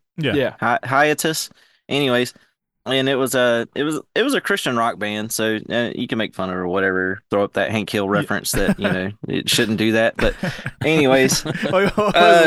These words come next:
Speaker 1: what was it? It's like, you're
Speaker 3: yeah.
Speaker 1: not making, you know,
Speaker 3: Yeah,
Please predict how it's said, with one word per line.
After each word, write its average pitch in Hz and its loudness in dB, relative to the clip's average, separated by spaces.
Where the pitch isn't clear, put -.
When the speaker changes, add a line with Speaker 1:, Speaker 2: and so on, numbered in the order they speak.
Speaker 1:
what 175 2
was 185 0
it? 175 2
It's 156 -4
like, 147 0
you're 151 2
Speaker 3:
yeah. 143 4
Speaker 1:
not 156 0
making, 139 -4
you 139 -2
know, 95 -4
Speaker 3:
Yeah, 160 2